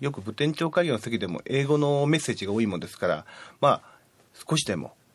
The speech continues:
英語に親しもうと。で、やっぱり英語で理解しようっていう気持ちはあるんですね。ですから、決して、あの、話すことはあまりないんですけど、よく、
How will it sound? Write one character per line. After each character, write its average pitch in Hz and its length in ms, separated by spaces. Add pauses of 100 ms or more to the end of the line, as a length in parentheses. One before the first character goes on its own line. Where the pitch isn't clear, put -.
英 117 140
語 110 120
に 104 140
親 - 180
し - 160
も 104 220
う - 40
と。 - 120 (320)
で、 85 300
や 101 60
っ - 20
ぱ - 80
り - 100
英 190 180
語 220 160
で 226 140
理 220 80
解 120 200
し - 140
よ 120 80
う 107 40
っ - 20
て - 160
い 95 80
う - 20
気 151 140
持 190 100
ち 185 100
は 151 60
あ 120 40
る 92 60
ん 82 40
で 95 60
す 92 80
ね。 117 140 (400)
で 151 100
す - 60
か 135 80
ら、 120 40
決 143 180
し - 80
て、 190 160
あ 175 80
の、 165 540
話 226 220
す - 40
こ - 80
と 110 120
は 98 80
あ 104 40
ま 113 100
り 131 60
な 123 140
い 127 40
ん 110 40
で 95 80
す - 80
け 95 80
ど、 87 280 (300)
よ 143 100
く、 92 260